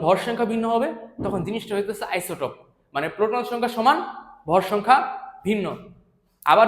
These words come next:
যদি জিনিসটা একটু বিশ্লেষণ করে বলি, ভর সংখ্যা কোনটা? আপনাদের কি মনে আছে যে নিউক্লিয়াসের ভিতর যে প্রোটন আর নিউট্রন সংখ্যা যোগফল, ওইটাই কিন্তু ভর সংখ্যা। কিছু কিছু পরমাণু আছে, যে কিছু কিছু মৌল আছে যেগুলো পরমাণুগুলোর প্রোটন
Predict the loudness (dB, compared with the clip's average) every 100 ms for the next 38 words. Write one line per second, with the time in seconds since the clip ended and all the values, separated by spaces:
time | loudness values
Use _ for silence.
0 | 4 -2 0 -2 -2 2 4 4 -2 -4
1 | -2 -2 -2 -4 -4 -4 0 2 4 2
2 | 4 2 2 -4 -2 0 2 2 2 2
3 | 0 -2 2 4 4 2 -4 -6 -4 -2
4 | -2 0 0 0 -4 -6 -2 -2 -2 -18
5 | _ 6 8 6 2 0 0 0 -2 -2
6 | -4 -4 -4 -2 -6 0 2 2 -2 -14
7 | -20 0 0 2 -2 -4 -4 -6 -2 -2
8 | -2 -8 -8 -10 -12 _ _ _ _ _
9 | _ -4 -2 0 0 2 4 4 6 6
10 | 6 4 2 0 -8 -6 -4 -4 -4 -4
11 | -2 2 6 6 6 -2 -2 0 2 2
12 | 2 2 2 2 0 -6 -14 -20 _ 2
13 | 4 2